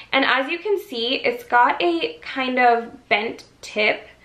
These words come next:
because I know that the hospital does provide you with a peri bottle, but it's just a straight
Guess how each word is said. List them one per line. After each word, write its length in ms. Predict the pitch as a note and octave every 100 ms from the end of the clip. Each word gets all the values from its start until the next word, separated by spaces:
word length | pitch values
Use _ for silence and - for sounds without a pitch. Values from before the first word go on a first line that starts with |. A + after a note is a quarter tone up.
| - - - - -
because 400 | C#4+ C4+ C4+ B3+ -
I 140 | B3
know 200 | C4 B3 C#4
that 120 | D#4+
the 100 | D#4
hospital 680 | B3+ - - C4+ B3+ B3+ A#3
does 240 | A#3 A#3
provide 440 | - B3 A3 G3
you 140 | A3 A#3
with 140 | A3+
a 40 | A3
peri 240 | A3 G#3+
bottle, 340 | A#3 B3 C4
but 220 | A#3+ A#3 -
it's 220 | A3+ -
just 240 | B3 B3
a 60 | C#4
straight 580 | - - A3+ G3+ A3